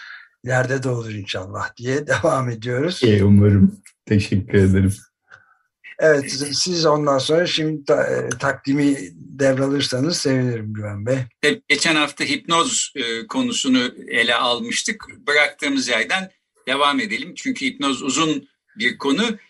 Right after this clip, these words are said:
Speaker 3: Hem de geçen hafta da söylediğim gibi bir yandan, e, bilimsel uygulamaları var. Tıpta hekimler tarafından kullanılıyor. Bir taraftan eğlence sektöründe de işte sahne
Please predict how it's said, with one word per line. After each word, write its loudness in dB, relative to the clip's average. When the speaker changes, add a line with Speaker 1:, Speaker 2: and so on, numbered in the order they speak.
Speaker 3:
Hem -2
de 2
geçen 2
hafta -2
da -2
söylediğim -2
gibi -6
bir 0
yandan, 2
e, -4
bilimsel 0
uygulamaları 0
var. 2
Tıpta -12
hekimler -6
tarafından -4
kullanılıyor. -2
Bir -4
taraftan 0
eğlence 0
sektöründe -4
de -2
işte -8
sahne -2